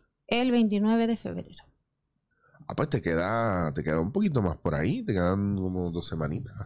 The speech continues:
Speaker 1: Ojalá que sea, que pase lento.
Speaker 2: Bueno,
Speaker 1: Porque
Speaker 2: pero
Speaker 1: me
Speaker 2: i-,
Speaker 1: gustó.
Speaker 2: igual,
Speaker 1: Quiero conocer más.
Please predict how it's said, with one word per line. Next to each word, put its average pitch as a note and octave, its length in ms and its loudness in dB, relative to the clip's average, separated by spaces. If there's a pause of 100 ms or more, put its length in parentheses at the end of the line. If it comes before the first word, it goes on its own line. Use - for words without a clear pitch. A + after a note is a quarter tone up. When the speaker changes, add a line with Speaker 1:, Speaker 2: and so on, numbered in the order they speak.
(220)
Speaker 1:
Ojalá F#3 340 -2
que F3+ 120 -6
sea, F#3+ 200 -6 (140)
que G3+ 100 -6
pase - 360 -6 (180)
lento. - 880 -12 (1080)
Speaker 2:
Bueno, F2 260 0
Speaker 1:
Porque - 160 0
Speaker 2:
pero - 60 4
Speaker 1:
me G3 60 2
Speaker 2:
i-, - 20 0
Speaker 1:
gustó. - 280 -6 (160)
Speaker 2:
igual, F#3 280 2
Speaker 1:
Quiero - 160 0
conocer A3 300 4
más. G#3+ 440 -2